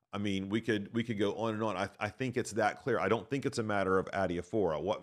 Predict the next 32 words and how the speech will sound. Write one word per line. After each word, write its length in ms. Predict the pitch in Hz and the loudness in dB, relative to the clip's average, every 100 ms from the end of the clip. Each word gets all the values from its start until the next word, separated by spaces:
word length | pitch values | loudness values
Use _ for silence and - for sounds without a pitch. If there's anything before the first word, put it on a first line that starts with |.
| - | -4
is 240 | - 185 180 | 2 4 4
a 40 | |
matter 260 | 139 110 104 | 2 4 4
of 60 | |
adiaphora, 480 | 98 90 95 87 87 | 2 2 -2 -2 -2
again, 360 | 87 98 92 87 _ _ _ _ - | 0 0 -2 -4 _ _ _ _ 0
might 320 | 101 104 107 | 2 2 0
be 400 | 104 95 90 85 _ _ | -2 0 -2 -6 _ _
strategy, 680 | - - - 117 120 107 113 | -12 -6 2 4 4 2 -2
what's 200 | 104 98 | -2 -4
the 80 | 104 | -2
best 280 | 87 98 - | 0 0 0
way 100 | 92 | -2
to 80 | 85 | 0
go 220 | 95 87 | 2 2
about 460 | 82 98 98 - - - | 4 4 4 0 -8 -4
these 240 | 98 104 | -4 -2
things, 560 | 107 104 95 92 87 - | -2 -2 -2 -4 -6 -6
laws, 720 | 87 98 98 98 95 95 - | 0 2 4 4 4 0 -6
changing 380 | 101 95 98 | -6 -6 -8
people's 340 | 95 98 82 - | -8 -8 -8 -2
hearts. 540 | 104 95 87 - - - _ _ - - _ - | 2 2 0 -4 -8 -10 _ _ -20 -20 _ 0
But 80 | |
I, 120 | 113 127 | 2 4
I 140 | - | 4
would 340 | 135 139 180 - | 2 4 2 2
add 280 | 123 120 110 | 2 2 2
one 240 | 110 110 | 2 0
thing 280 | 95 101 98 | 0 0 0
to 160 | - 82 | -2 -2
this, 280 | 71 - | -4 -6
though. 320 | - 53 50 | -10 -10 -10